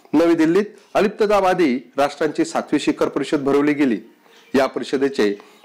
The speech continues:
तसेच अलिप्त राष्ट्र चळवळीचे नेतृत्व गांधी यांच्याकडे सोपवण्यात आले. पाकिस्तानच्या चिथावणीने पंजाबमध्ये शीख अतिरेक-, अतिरेकी पंजाबचे स्वतंत्र खलिस्तान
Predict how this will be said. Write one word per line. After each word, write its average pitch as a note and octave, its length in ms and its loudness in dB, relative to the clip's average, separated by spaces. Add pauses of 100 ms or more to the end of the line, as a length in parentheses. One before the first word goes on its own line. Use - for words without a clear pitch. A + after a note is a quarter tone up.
(140)
तसेच F3+ 320 -2
अलिप्त D3+ 280 -2
राष्ट्र D#3 440 0 (320)
चळवळीचे D3 400 0
नेतृत्व A#2+ 560 0 (500)
गांधी B2+ 260 0
यांच्याकडे C3+ 360 -2
सोपवण्यात A#2+ 440 -2
आले. G2 160 -4 (640)
पाकिस्तानच्या C#3 640 -6
चिथावणीने C#3 680 0 (380)
पंजाबमध्ये A3+ 600 0 (560)
शीख B3 280 2
अतिरेक-, G3 400 0 (160)
अतिरेकी E3 500 -2
पंजाबचे D3+ 600 -2
स्वतंत्र D#3+ 480 -2
खलिस्तान D#3 500 -2